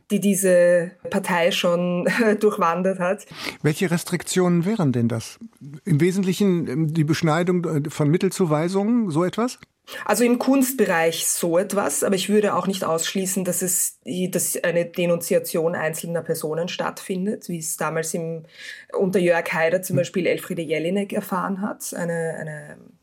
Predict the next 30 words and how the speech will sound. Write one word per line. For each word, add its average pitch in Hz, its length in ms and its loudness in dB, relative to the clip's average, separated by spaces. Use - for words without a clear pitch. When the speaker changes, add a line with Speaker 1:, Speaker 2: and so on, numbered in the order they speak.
Speaker 1:
ja, 160 200 -4
Anklage 180 680 0
einer 175 140 2
Privatperson 170 880 0
im 165 140 -2
Endeffekt. 165 840 -4
Also 160 240 -12
ich 175 100 -10
kann 170 180 -2
mir 165 100 0
zum 180 100 -4
Beispiel 165 240 -6
durchaus 175 400 -2
vorstellen, 160 520 -2
dass 165 160 -6
es - 160 -8
wie 170 120 -10
in 170 80 -6
Amerika 165 420 -4
jetzt 151 300 -8
der 165 60 -6
Fall 156 280 -4
ist, 160 220 -6
wo 160 180 -4
ja 156 300 0
die 185 80 -2
Rechte 175 380 0
von 190 240 -2
queeren 190 340 2
Personen 180 760 0